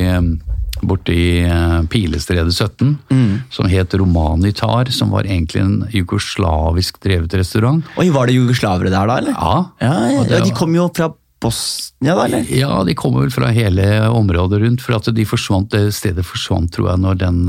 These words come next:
Speaker 1: Kosovo-krigen, eh, var i gang.
Speaker 2: Startet? Å,
Speaker 1: Ja,
Speaker 2: ja.
Speaker 1: det var mye til og fra der på nitti, men den, den tror jeg stengte sånn på førsten av nittitallet eller noe, det.
Speaker 2: Riktig.
Speaker 1: Men det var et sted som var åpent til halv fire, da.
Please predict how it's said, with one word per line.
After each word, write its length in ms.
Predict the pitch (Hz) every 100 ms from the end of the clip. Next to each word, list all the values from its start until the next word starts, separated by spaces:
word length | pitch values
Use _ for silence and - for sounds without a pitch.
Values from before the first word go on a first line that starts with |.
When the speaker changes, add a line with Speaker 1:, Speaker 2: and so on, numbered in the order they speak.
| 90
Speaker 1:
Kosovo-krigen, 1400 | 90 - 101 92 90 90 90 90 82 90 82 92 95 92
eh, 800 | 92 92 92 92 92 92 92 92 90
var 100 | 90
i 20 |
gang. 240 | 147 107 110
Speaker 2:
Startet? 300 | 247 - -
Å, 100 | -
Speaker 1:
Ja, 140 | 226 -
Speaker 2:
ja. 100 | 302
Speaker 1:
det 80 | 107
var 120 | 98
mye 300 | 110 101 90
til 180 | 98 98 98
og 40 |
fra 180 | - 95
der 240 | 98 110
på 220 | 113 107 104
nitti, 340 | 95 82 113 98
men 140 | 117
den, 180 | 117 113 107 110
den 180 | 104 110 113 - -
tror 140 | - 110
jeg 80 | -
stengte 520 | - 95 73 - 101
sånn 240 | 104 101 85
på 160 | - 98 98 95
førsten 480 | - - 87 - -
av 80 | 101
nittitallet 600 | 85 - - 92 95 98
eller 120 | 120
noe, 120 | 131
det. 300 | 107 - - 160
Speaker 2:
Riktig. 280 | - - 120 -
Speaker 1:
Men 100 | 101
det 100 | 104
var 100 | 113
et 100 | 120
sted 200 | - 104
som 100 | 90
var 100 | 104 95
åpent 160 | 92
til 100 | 98
halv 240 | - 90 92
fire, 540 | - 117 85 87 107
da. 40 | 123